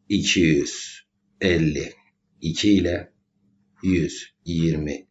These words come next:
ikiyi toplayacağız. İki, iki daha dört eder. Beş, iki daha yedi eder. İki, bir daha üç eder. Gördüğünüz gibi Ali'nin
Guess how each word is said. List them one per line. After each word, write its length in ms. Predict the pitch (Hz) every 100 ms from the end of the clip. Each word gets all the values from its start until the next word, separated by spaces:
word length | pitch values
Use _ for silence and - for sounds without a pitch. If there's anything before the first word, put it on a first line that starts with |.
| _
ikiyi 540 | 85 - 80 73 -
toplayacağız. 840 | - 98 - 101 95 101 98 - - _ _ _ _ _ _ _ _ _ _ _ - _ _
İki, 300 | 90 80 90
iki 280 | - - 85
daha 280 | 80 73 76
dört 240 | 87 92
eder. 380 | 101 101 98 - - _ _ _ _ _ _ _ _ _ _
Beş, 400 | 90 92 82 -
iki 180 | 78 95
daha 200 | 82 76
yedi 280 | 73 73 87
eder. 440 | 95 95 98 - - - _ _ _ _ _ _
İki, 300 | 90 85 92
bir 180 | 90 87
daha 440 | 78 80 101 - - _ -
üç 220 | 92 -
eder. 460 | 78 90 - - - _ _ _ _ _ -
Gördüğünüz 540 | 110 90 82 78 71
gibi 500 | 71 71 95 113 - _ _ _ _ _ _ _ - - _ _
Ali'nin 600 | - 90 76 82 101 -